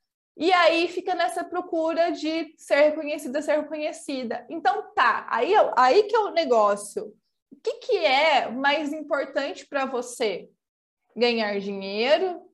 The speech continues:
ter essa agenda, assim, legal, consistente, ou é realmente ser reconhecida na internet? Entendeu? Então, eu acho que é importante parar pra pensar e dar nome realmente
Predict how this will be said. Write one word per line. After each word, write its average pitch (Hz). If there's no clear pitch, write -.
ter 233
essa 226
agenda, 220
assim, 220
legal, 240
consistente, 262
ou 254
é 240
realmente 233
ser 220
reconhecida 226
na 220
internet? 208
Entendeu? 202
Então, 247
eu 269
acho 277
que -
é 269
importante 269
parar 277
pra 415
pensar 285
e 302
dar 285
nome 269
realmente 233